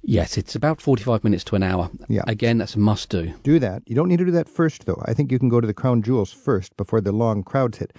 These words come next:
Speaker 2: It's like a Disney thing. You know, there's a line outside, but then you get inside and there's still a long line. So there's a lot of people crowding in to see the jewels. So go there first. Take the yeoman warders tour. And then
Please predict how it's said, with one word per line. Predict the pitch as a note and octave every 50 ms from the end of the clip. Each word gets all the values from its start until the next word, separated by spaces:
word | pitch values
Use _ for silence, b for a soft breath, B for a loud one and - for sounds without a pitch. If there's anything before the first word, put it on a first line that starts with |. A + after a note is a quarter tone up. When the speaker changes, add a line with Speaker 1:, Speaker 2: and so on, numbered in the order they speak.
| B B B
Speaker 2:
It's | - E3 -
like | - G3 G3 -
a | D#3+ A#2
Disney | G#2 B2+ D3 - D3 A#2+
thing. | - - A#2 G2 F#2+ G#2+
You | G#2+
know, | G#2+ G#2+
there's | G#2+ A2+ G2+
a | A#2 A#2
line | B2+ C#3+ D3 C3
outside, | A2+ G#2 F#2+ - C3+ B2 G2+
but | G2+ F#2+
then | C3+ C#3+ C3+
you | A2+ F#2+
get | G#2+ A#2 A2 A#2
inside | G#2+ G2+ - A2+ A2 G#2+
and | G2+
there's | G2+ F#2+ -
still | - - - D#3+ B2+ G2
a |
long | E2+ E2+ F#2 G#2 G#2 G2+ F#2 F2+
line. | F#2 G#2 G#2 F#2 D#2+ -
So | - -
there's | G#2+ A#2+ A#2+ G2+
a | F2+
lot | E2+ G2 G#2+ B2+ A#2+ G2
of | G2 -
people | - A2 G#2+ - F2+
crowding | - - F#2+ F#2 F2 F#2 F2
in | F#2 F2
to | F2
see | F2 - -
the | - - -
jewels. | - G#2 E2+ D#2+ -
So | - E2+ E2
go | G#2+ B2+ B2+
there | C3+ C3+ B2
first. | - G2+ E2 F#2+ - - b b b b b b b
Take | - B2+ C3+ -
the | - B2+ A#2 B2+
yeoman | B2 B2+ C3 C3+ C3 A#2+ A2+
warders | A#2 A2 F#2 G2 F2+ -
tour. | - - F#2+ F2 F2+ F#2+ b b b b b -
And | - B2+ C3
then | D#3 F3+ G3+ G#3 G#3